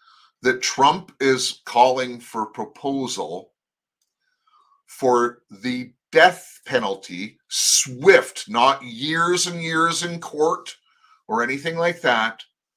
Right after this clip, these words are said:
for people who smuggle in fentanyl into the United States and against human traffickers.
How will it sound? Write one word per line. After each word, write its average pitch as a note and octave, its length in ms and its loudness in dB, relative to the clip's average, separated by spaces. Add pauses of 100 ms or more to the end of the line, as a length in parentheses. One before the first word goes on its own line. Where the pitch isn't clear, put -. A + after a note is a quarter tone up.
(800)
for A2 240 -6
people G#2+ 380 -10
who G#2 100 -12
smuggle G2+ 680 -6
in G2 240 -14 (200)
fentanyl B2 720 -2 (1300)
into G#2+ 180 -8
the A#2 60 -4
United A2+ 360 -2
States - 640 -8 (1120)
and C3 540 -2 (1700)
against G#2+ 440 -12
human F2+ 260 -12
traffickers. - 960 -12